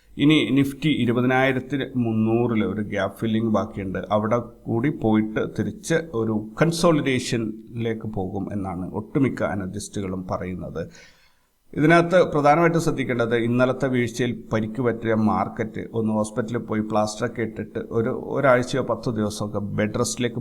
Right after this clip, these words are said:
പോകും എന്നുള്ള, ഏഹ്, തീരുമാനം തന്നെയാണ് ഒട്ടുമിക്ക ആൾക്കാരും പങ്കുവയ്ക്കുന്നത്. So, ഒരു ട്വന്റി തൗസൻഡ് ലെവലിൽ ഒരു കൺസോളിഡേഷനാണ് പ്രതീക്ഷിക്കുന്നത്. നോക്കാം എങ്ങനെയാണെന്നുള്ളത്. കാരണം, ഏഹ്, മാർക്കറ്റ് ഒരു ബെയറിഷ് മോഡിലേക്ക് മാറിയിട്ടുണ്ട്. So, ഒരു ചെറിയ റിക്കവറിയൊക്കെ ഇന്ന് കാണിച്ചേക്കാം. പക്ഷേ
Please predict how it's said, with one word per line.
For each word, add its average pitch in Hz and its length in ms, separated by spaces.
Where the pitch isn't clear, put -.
പോകും 107 420
എന്നുള്ള, 101 460
ഏഹ്, 98 280
തീരുമാനം 127 420
തന്നെയാണ് 110 300
ഒട്ടുമിക്ക 180 640
ആൾക്കാരും 135 420
പങ്കുവയ്ക്കുന്നത്. 101 720
So, 120 140
ഒരു 127 120
ട്വന്റി 120 240
തൗസൻഡ് 131 480
ലെവലിൽ 113 380
ഒരു 107 320
കൺസോളിഡേഷനാണ് 107 1040
പ്രതീക്ഷിക്കുന്നത്. 107 880
നോക്കാം 175 400
എങ്ങനെയാണെന്നുള്ളത്. 117 840
കാരണം, 117 300
ഏഹ്, 107 640
മാർക്കറ്റ് 107 580
ഒരു 117 120
ബെയറിഷ് 110 380
മോഡിലേക്ക് 127 440
മാറിയിട്ടുണ്ട്. 117 800
So, 113 260
ഒരു 131 180
ചെറിയ 185 300
റിക്കവറിയൊക്കെ 165 640
ഇന്ന് 143 180
കാണിച്ചേക്കാം. 123 640
പക്ഷേ 120 340